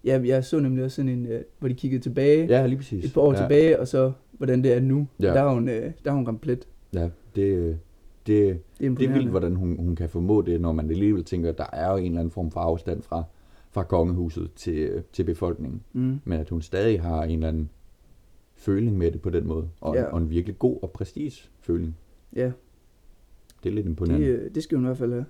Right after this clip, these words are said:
Speaker 2: Ja, det er kæmpe ros.
Speaker 1: Men, øhm, vi, øh, vi skal jo snakke om nogle forskellige ting i den her podcast.
Speaker 2: Ja.
Speaker 1: Vi vil snakke om lidt forskelligt om, øhm, om karakterer i skolen, og
Speaker 2: Ja.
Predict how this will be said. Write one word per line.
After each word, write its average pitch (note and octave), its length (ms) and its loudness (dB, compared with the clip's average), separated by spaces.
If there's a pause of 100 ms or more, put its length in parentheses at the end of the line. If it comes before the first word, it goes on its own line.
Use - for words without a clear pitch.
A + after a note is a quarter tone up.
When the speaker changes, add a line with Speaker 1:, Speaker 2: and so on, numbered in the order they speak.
(340)
Speaker 2:
Ja, - 80 -6
det A2+ 120 -8
er A2 120 -14
kæmpe - 220 -6
ros. F2 380 -8 (680)
Speaker 1:
Men, B2+ 300 2
øhm, A#2+ 640 0 (720)
vi, B2+ 240 0
øh, A#2 140 0
vi A2+ 60 -4
skal B2+ 140 -6
jo - 20 -4
snakke D#3 220 0
om D#3 60 2
nogle B2+ 220 0
forskellige D#3 340 0
ting E3+ 180 0
i C#3+ 40 2
den C#3 80 0
her C#3 80 -2
podcast. C#3+ 720 -4
Speaker 2:
Ja. B2+ 120 2 (180)
Speaker 1:
Vi B2+ 120 -2
vil B2 120 -2
snakke C3 280 0
om A#2 180 0
lidt C3 300 -4
forskelligt B2+ 500 -2
om, - 260 -2
øhm, - 440 -6 (960)
om A#2 260 -2 (160)
karakterer D#3 440 0
i C#3+ 60 2
skolen, D#3+ 480 0
og B2+ 260 -2
Speaker 2:
Ja. G#2 120 0